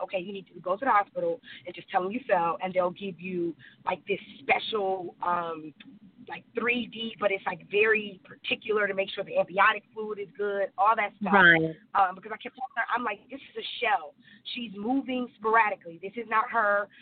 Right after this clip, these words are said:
Speaker 1: I know her time." And my midwife was like, "You know what? I'm not even, you sound crazy to me, but you're my patient,
Speaker 2: <laughs>
Speaker 1: and I'm going to believe what you're saying, <laughs> and this is what we're gonna do." Um, and so for, for her to come back,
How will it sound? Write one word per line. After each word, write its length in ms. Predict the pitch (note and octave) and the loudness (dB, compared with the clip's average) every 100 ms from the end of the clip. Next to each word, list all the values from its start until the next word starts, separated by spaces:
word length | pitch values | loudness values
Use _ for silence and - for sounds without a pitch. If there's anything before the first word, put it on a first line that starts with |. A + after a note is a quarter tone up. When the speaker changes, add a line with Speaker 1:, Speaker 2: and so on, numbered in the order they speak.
| - - | -20 -12
Speaker 1:
I 80 | G3+ | -4
know 240 | G3+ A3 | 2 4
her 120 | A#3 - | 2 2
time." 380 | A#3 G#3+ G#3+ - | 2 2 0 -6
And 80 | G3 | -10
my 80 | F#3 | -6
midwife 260 | A3+ G3+ | -6 -6
was 100 | F#3+ | -8
like, 100 | F#3 - | -14 -4
"You 80 | F#3+ | 0
know 80 | |
what? 240 | F#3+ A3 - _ _ - - _ - - - | 2 2 0 _ _ -20 -20 _ -20 -20 -6
I'm 100 | F#3+ | -4
not 140 | G3 F#3 | -4 -4
even, 140 | G#3 G3+ | -6 -6
you 80 | F3+ | -2
sound 240 | A#3 A3+ C#4+ | 4 4 4
crazy 240 | D4+ D#4+ | 0 2
to 60 | C#4+ | -2
me, 160 | G3 - _ _ F3 | -2 -8 _ _ -8
but 180 | G#3+ A3+ - _ _ _ _ _ - - - | -2 -2 -6 _ _ _ _ _ -20 -20 -6
you're 120 | G#3+ | -2
my 120 | G#3+ B3 | 2 4
patient, 360 | B3+ - - A#4 C#5+ | 4 4 0 2 2
Speaker 2:
<laughs> 220 | _ - | _ -4
Speaker 1:
and 120 | G#3+ | 0
I'm 180 | F3+ G3+ | 0 0
going 200 | G3+ G3+ | -2 -2
to 60 | G3 | -6
believe 320 | G#3 C4+ E4+ | 0 4 4
what 100 | - | 2
you're 100 | E4 - G#3+ | -2 2 0
saying, 200 | G3+ - _ - - | 0 -6 _ -4 0
<laughs> 1000 | - - - - - - - - - - | 0 -2 -8 -14 -20 -10 -4 -4 -4 -6
and 100 | A3 | -2
this 100 | A3 - | -2 0
is 60 | G#3 | 0
what 120 | G3+ | 2
we're 80 | A3 | 2
gonna 180 | A3+ G3+ | 0 -2
do." 120 | E3+ - _ _ _ _ - | -8 -18 _ _ _ _ 2
Um, 360 | G3+ G3 F#3+ - | 6 6 2 0
and 120 | A#3 A#3+ | -2 0
so 100 | B3+ | 2
for, 120 | A#3+ A3 - | 0 -2 -4
for 100 | A#3+ | -4
her 160 | - B3 | 2 0
to 60 | A3 | 0
come 320 | A#3 A#3 F3 F#3+ | -2 -2 -2 -2
back, 380 | G3 G#3+ F#3+ | 0 0 -2